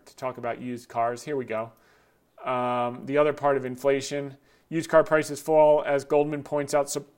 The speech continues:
supply chain alleviation, and you're seeing that come down, which was another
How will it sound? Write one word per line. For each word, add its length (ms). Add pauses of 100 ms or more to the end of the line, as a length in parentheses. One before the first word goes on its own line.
supply 400
chain 280
alleviation, 880 (360)
and 260
you're 100
seeing 360
that 200
come 200
down, 240
which 160
was 120
another 380